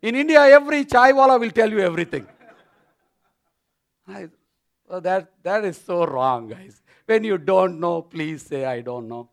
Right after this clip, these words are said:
okay? Don't struggle with that. This guy said, he didn't make up a story like, "Let me tell you from the book of Ecclesiastes." Like, "I don't know, okay? I don't know." You are asking theological questions, "I don't know." Let me tell you what I do know.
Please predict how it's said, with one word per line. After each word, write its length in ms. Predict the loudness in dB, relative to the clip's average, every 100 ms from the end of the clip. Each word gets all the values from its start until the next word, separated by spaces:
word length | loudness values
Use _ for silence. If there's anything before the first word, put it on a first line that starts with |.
| _ -14
okay? 300 | -10 -10 -12 _ _ _ _ _ _
Don't 240 | -8 -6 -8
struggle 500 | -14 -4 -2 -2 -6
with 200 | -10 -10
that. 240 | -12 -14 _ _ _ _ _ _ _ _ _ _ _ _
This 140 | -20 -10
guy 140 | -8
said, 240 | -4 -6 -6
he 200 | -4 -2
didn't 220 | -2 -2
make 200 | 0 2
up 140 | 2 0
a 80 |
story 380 | -4 -2 0 2
like, 160 | 0 0
"Let 240 | 6 6
me 140 | 4 0
tell 180 | 2 0
you 140 | -2
from 240 | -4 -4
the 100 | -2
book 200 | -6 -4
of 140 | -4 -4
Ecclesiastes." 680 | -6 -6 -8 -4 -4 -4 -12
Like, 160 | -14 -16 _ _ _ _ _ -12
"I 160 | -8
don't 240 | -6 -6 -6
know, 140 | -10
okay? 300 | -6 -6 -6
I 200 | -8 -10
don't 240 | -10 -12
know." 100 | -14 -20 _ _ _ _ _ _ _ _ _ _ _ _
You 140 | -14 -8
are 80 | -6
asking 340 | -6 -8 -16
theological 520 | -10 -8 -8 -10 -14
questions, 340 | -12 -14 -14 -12
"I 140 | -10
don't 240 | -10 -14 -16
know." 140 | -18 _ _ _ _ _ _ _
Let 120 | -12
me 80 | -12
tell 200 | -12 -14
you 100 | -14
what 200 | -16 -14
I 100 | -14
do 200 | -12 -12
know. 140 | -14